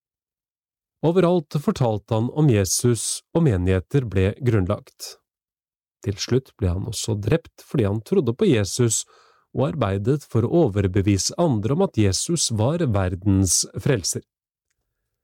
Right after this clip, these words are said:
Apostelen Johannes, som var den yngste av Jesu tolv apostler, oppholdt seg lenge i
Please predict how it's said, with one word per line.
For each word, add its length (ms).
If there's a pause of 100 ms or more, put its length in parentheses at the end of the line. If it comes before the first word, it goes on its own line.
(1120)
Apostelen 560
Johannes, 720
som 180
var 160
den 160
yngste 600
av 180
Jesu 380
tolv 320 (100)
apostler, 600 (180)
oppholdt 400
seg 220
lenge 400
i 240